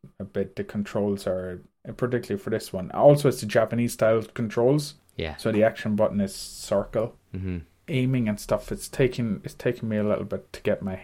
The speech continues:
Speaker 1: head around the controls and whatnot. But yeah, you know, I mean, it's a good game.
Speaker 2: Yeah. From my memory, the music and the voice acting, especially the voice acting, is particularly fantastic. It's,
Speaker 1: Yeah.
Speaker 2: it's just as good as you get in any game today.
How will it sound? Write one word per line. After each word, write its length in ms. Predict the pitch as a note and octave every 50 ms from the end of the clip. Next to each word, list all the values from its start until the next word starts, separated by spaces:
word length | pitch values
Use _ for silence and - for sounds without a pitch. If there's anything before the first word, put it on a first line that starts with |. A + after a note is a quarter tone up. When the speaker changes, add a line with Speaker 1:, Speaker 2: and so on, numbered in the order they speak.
| - _ _
Speaker 1:
head 220 | - G#2 G2+ F#2+
around 640 | F#2 F#2 F#2+ G2 G2+ G2 F#2+ F#2+ F#2+ F#2 G2 - - _ _ _
the 80 | - G#2
controls 440 | - - - F#2+ - - G#2 G#2 -
and 100 | G#2 G2
whatnot. 320 | F#2 F2 - D#2 - - -
But 120 | G#2 - -
yeah, 240 | C#3 D3 C#3 A#2+ - - - _
you 80 | - A2+
know, 80 | A#2
I 20 | A2
mean, 280 | G#2+ A2 G#2+ G#2 G#2 - _ _ _ _ _
it's 80 | -
a 20 | -
good 180 | - A#2+ F#2+
game. 260 | - G2+ C#3 F#3 G3 - - _ _
Speaker 2:
Yeah. 220 | G#2 F#2 E2+ E2 - _ -
From 200 | - - A2 G#2+
my 140 | A2 A2+ A2+
memory, 380 | G2+ F2+ F2 E2+ E2 E2 E2
the 140 | D#2 - F#2
music 420 | F#2+ G#2 A2+ A#2+ G#2+ G2 G2 F#2+
and 80 | - G2+
the 60 | F#2
voice 320 | F2 - G2+ F#2+ F2 - F#2+
acting, 400 | E2+ - - - F2 E2+ F2 - _ _ _ -
especially 460 | E2+ - - - G#2+ F#2+ - - G2+
the 80 | F#2+
voice 300 | E2 F2+ F2+ F2 E2 -
acting, 360 | F2 E2 - - - E2 E2 E2
is 80 | D#2+ -
particularly 680 | - - - _ - - - G#2+ - - - E2+ E2+
fantastic. 800 | E2+ - E2+ E2 E2 - - E2 E2 - - E2+ E2 - - _ _
It's, 180 | - - - -
Speaker 1:
Yeah. 80 | G#2 G#2+ - -
Speaker 2:
it's 240 | - A2+ - - - - - - -
just 240 | A#2+ C3+ B2 - -
as 80 | G2
good 140 | - - G2
as 80 | F2 F2+
you 80 | F#2
get 160 | E2+ G2 E2
in 100 | F2+ F#2+
any 220 | - G2 G2 F#2 E2+
game 340 | E2 - F#2+ F2+ F2 F2 E2
today. 560 | - - - - - E2+ E2 E2 D#2+ E2